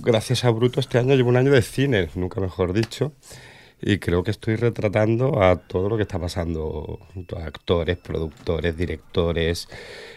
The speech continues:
que para mí es una faceta totalmente nueva dentro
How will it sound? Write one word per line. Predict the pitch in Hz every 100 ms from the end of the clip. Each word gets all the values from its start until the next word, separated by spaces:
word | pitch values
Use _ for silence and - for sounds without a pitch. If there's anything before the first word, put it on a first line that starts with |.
| -
que | 98
para | 82 80
mí |
es | 87
una | 104
faceta | - 98 98 98
totalmente | 92 95 90 90 87
nueva | 95 92
dentro | 90 82 87 87 87